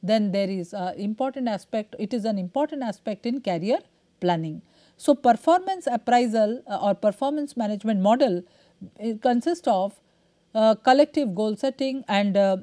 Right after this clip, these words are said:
the rewards, collective goal setting, then performance management and rewards assessment. So, individual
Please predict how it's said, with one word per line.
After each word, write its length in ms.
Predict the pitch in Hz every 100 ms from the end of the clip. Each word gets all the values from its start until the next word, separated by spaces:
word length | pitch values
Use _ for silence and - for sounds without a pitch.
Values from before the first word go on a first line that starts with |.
| -
the 520 | - 180 202 190 - - _ _
rewards, 720 | - 196 226 247 262 233 - - _ _ _ _ _ _ _ - _ -
collective 460 | - 220 226 302 185
goal 200 | 214 240
setting, 460 | 254 233 254 254 - _ _ -
then 220 | 214 214
performance 760 | 196 180 - 254 254 240 220
management 640 | 190 175 226 - 262 294 -
and 280 | 208 262 175
rewards 400 | 180 214 214 190
assessment. 560 | 165 180 - 151 151 _ - _
So, 160 | - 294
individual 680 | 262 226 240 339 294 220 220